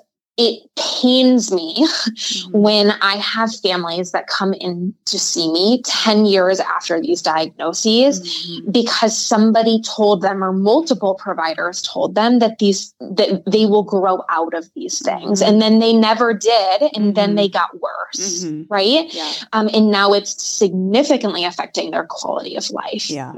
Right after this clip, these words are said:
Speaker 1: They may not be able to tr-, travel because they
Speaker 2: Mm-hmm.
Speaker 1: have severe peanut allergies and they
Speaker 2: Mm-hmm.
Speaker 1: can't fly on a plane.
Speaker 2: Mm.
Speaker 1: Or their child hasn't slept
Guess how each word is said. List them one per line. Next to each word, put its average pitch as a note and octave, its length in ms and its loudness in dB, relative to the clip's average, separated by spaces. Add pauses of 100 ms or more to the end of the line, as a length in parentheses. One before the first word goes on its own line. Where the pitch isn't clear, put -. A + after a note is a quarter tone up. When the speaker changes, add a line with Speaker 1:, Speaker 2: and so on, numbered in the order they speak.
Speaker 1:
They B3+ 80 6
may B3+ 120 4
not B3+ 140 0
be B3+ 80 4
able A#3+ 160 2
to B3 100 0
tr-, - 260 -4
travel A#3 460 0
because F#3+ 580 0
they F#3+ 160 2
Speaker 2:
Mm-hmm. F3+ 120 -4
Speaker 1:
have G3 200 0
severe A#3 340 2
peanut A#3+ 320 -2
allergies F3 500 -6
and G3 100 2
they F#3+ 80 2
Speaker 2:
Mm-hmm. F3+ 120 -2
Speaker 1:
can't G#3+ 160 -2
fly G#3+ 180 0
on A3 60 4
a A3 40 4
plane. G3+ 600 0
Speaker 2:
Mm. F3+ 340 -10 (180)
Speaker 1:
Or A3+ 460 4
their G#3+ 400 2
child A#3 500 0
hasn't A3 340 -4
slept - 680 -4